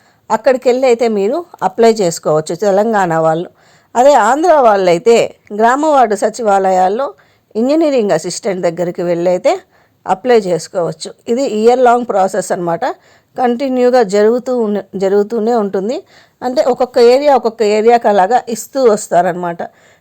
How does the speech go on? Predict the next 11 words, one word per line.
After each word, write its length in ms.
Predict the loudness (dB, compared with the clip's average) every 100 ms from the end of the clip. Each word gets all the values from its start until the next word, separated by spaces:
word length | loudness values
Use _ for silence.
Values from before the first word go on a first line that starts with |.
| -10
మీరు 440 | -4 0 2 2 0
మీ 140 | -2 -2
సిఎస్సి 500 | -2 -2 -2 -4 -2
సెంటర్స్ 420 | -2 0 -2 -4
కానీ 340 | -4 -2 -2
గ్రామ 320 | -2 -2 0
వార్డు 200 | 2 2
సచివాలయాల్లో 800 | 0 -8 -4 -2 2 2 0 -2
కానీ 380 | -2 -2 -2 -6 -10 _ _ _
వెళ్ళి 400 | -2 -2 0 -4 -6 _ _ _ _ -4
కలిసినట్లయితే 840 | -2 -2 -4 -6 -2 -2 0 -4